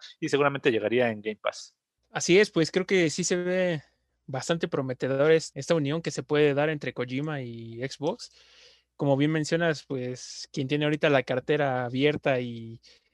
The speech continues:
Speaker 2: y tiene la posibilidad, pues, es Microsoft, ¿no? Esperemos que así se puedan hacer un título, pues, bastante prometedor, que ya el, el resultado ya puede variar, como Death Stranding. Entonces, pues, ya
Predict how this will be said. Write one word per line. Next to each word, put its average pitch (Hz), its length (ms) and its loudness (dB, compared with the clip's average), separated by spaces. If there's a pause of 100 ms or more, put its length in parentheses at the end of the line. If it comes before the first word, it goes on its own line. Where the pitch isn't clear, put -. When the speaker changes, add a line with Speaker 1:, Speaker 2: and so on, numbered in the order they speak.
(100)
Speaker 2:
y 135 100 -12
tiene 147 220 0
la 139 160 2
posibilidad, 131 580 -2
pues, 120 300 -8
es 135 160 -8
Microsoft, 127 560 -8
¿no? 139 180 -12 (120)
Esperemos 143 440 -2
que 143 100 -2
así 143 200 -4
se 143 140 -4
puedan 143 320 2
hacer 135 220 -2
un 139 120 -2
título, 131 500 -2
pues, 131 140 -12
bastante - 920 -6
prometedor, 131 600 -2
que 123 240 -8
ya 139 460 2
el, 127 240 -8 (140)
el 135 140 4
resultado 143 500 4
ya 151 300 6
puede 160 200 8
variar, 131 400 2
como 131 240 -6
Death 135 140 -6
Stranding. 160 420 -6 (240)
Entonces, 135 880 -2
pues, 127 160 -2
ya 131 520 4